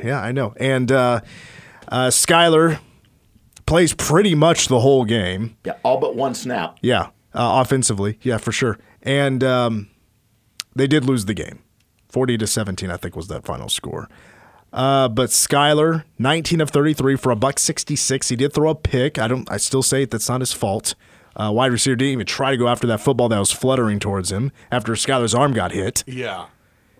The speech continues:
Speaker 1: And, uh, it was picked up by the more aggressive corner. And then he also fumbled the football. Uh, I believe that was when he was getting sacked. But I saw some highlights of his on Twitter that was put out there by, I believe, somebody from, like, a Dolphins fan or something.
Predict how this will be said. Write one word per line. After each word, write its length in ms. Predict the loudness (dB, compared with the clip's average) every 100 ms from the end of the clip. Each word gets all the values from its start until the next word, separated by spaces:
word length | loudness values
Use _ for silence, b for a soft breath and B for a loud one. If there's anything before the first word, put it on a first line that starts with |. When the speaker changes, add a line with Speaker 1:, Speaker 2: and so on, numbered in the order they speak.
| _
Speaker 1:
And, 300 | -4 -2 0
uh, 140 | 0 0
it 60 | 0
was 140 | -2
picked 300 | 0 -2 2
up 180 | 0 2
by 140 | 0 0
the 80 |
more 240 | 0 0 0
aggressive 600 | -2 0 2 2 0 -2
corner. 520 | -2 0 0 -2 -4 -8 _ _ _ _ _ _ -20 -6
And 240 | -2 2 2
then 120 | 4
he 100 | 4
also 240 | 2 2
fumbled 300 | 0 0 0
the 40 | -2
football. 540 | -2 0 0 0 -4 b b b b b
Uh, 360 | -4 -2 -2 -2
I 60 |
believe 260 | -2 2 2
that 100 | 2
was 140 | 0
when 140 | -2 -2
he 100 | -2
was 100 | -4
getting 200 | -4 -2
sacked. 340 | 0 -2 0
But 80 | 2
I 80 | 4
saw 180 | 4 4
some 160 | 2
highlights 580 | 2 2 2 2 0 0
of 200 | 0 0
his 580 | 2 2 2 0 -2 -4 b b b b 2
on 220 | 2 2
Twitter 560 | 0 2 4 2 2
that 80 | 0
was 120 | 0 0
put 120 | 0
out 120 | 2
there 140 | 0
by, 200 | 2 2 0 -2
I 40 |
believe, 240 | 0 0 2
somebody 220 | 0 0
from, 280 | 0 -2 -2
like, 220 | -4 -6 _ _ _ _ _ -20 -12
a 80 | -6
Dolphins 440 | -2 -2 0 -2
fan 200 | 0 0
or 80 | 0
something. 400 | 0 -2 -2